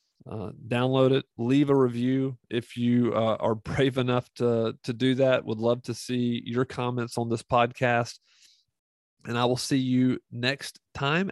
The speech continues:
after Thanksgiving. Man, have a great Thanksgiving. I know there's a lot to be thankful for, for all of us. So praise God.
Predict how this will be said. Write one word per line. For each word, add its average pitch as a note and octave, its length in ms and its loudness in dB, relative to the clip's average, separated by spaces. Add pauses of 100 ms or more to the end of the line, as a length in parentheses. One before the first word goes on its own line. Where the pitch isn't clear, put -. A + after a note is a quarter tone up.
after F#3 300 0
Thanksgiving. B2+ 680 -4
Man, C#3+ 200 0
have D#3 160 -2
a D#3 60 -2
great C#3 260 0
Thanksgiving. G2 580 -6 (160)
I A2 100 -4
know B2+ 160 2
there's C3 200 0
a D3 40 -2
lot A#2 300 2
to C3 60 -4
be A#2 100 -6
thankful B2 360 -6
for, C3 240 0
for - 200 -4
all A#2 200 2
of D3 80 0
us. F3+ 240 -6 (640)
So B2 160 0
praise C#3 400 2
God. C#3+ 380 4